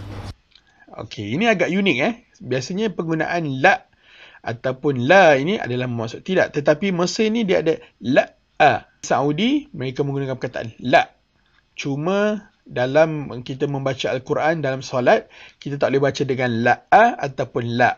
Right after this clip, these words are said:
Mesti la. La ilaha illallah. Tak boleh la ilaha illallah ataupun la ilaha illallah. La tu tak boleh, mesti la. Tapi dalam percakapan, biasa kita dengar la, ada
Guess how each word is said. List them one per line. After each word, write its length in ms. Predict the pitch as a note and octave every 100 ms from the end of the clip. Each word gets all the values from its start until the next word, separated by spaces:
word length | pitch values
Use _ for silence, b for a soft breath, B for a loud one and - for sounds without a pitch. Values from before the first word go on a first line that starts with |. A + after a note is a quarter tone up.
| -
Mesti 480 | C3 C3+ - E3+ B2
la. 360 | A#2 G2+ F2
La 400 | F#2+ A2 C#3 C#3+
ilaha 560 | - A#2+ A#2+ A#2+ A2 -
illallah. 480 | A#2 A2 G2+ G2+ F#2 -
Tak 200 | - C#3+
boleh 240 | D3+ C3+
la 640 | A#2 A#2+ B2 - F#3+ G3 F#3
ilaha 560 | B2+ B2 A#2+ A2+ B2 -
illallah 560 | A#2 A#2+ B2 D3+ E3+
ataupun 560 | B2+ A#2+ B2 A#2+ B2 B2 b b _ A2
la 320 | B2+ G3+ - C3+
ilaha 800 | A#2+ G#2+ G#2 G#2 - - B2+ -
illallah. 560 | F3 D#3 B2 G#2 G2+ G#2+ b b -
La 280 | C#3+ F3 -
tu 160 | - F3+
tak 160 | - B2+
boleh, 200 | A#2 A#2
mesti 300 | A#2 - C3+
la. 320 | B2 A2+ G2 - B B B
Tapi 160 | - C#3
dalam 240 | E3 E3+
percakapan, 640 | D3 D3+ D3+ C#3+ F#3 G3 E3+
biasa 320 | C3 - C#3
kita 160 | B2 A#2+
dengar 360 | A#2+ A2+ G#2+ -
la, 340 | - C#3+ B3+ - _ _ _ _ _ _ _
ada 300 | - C3+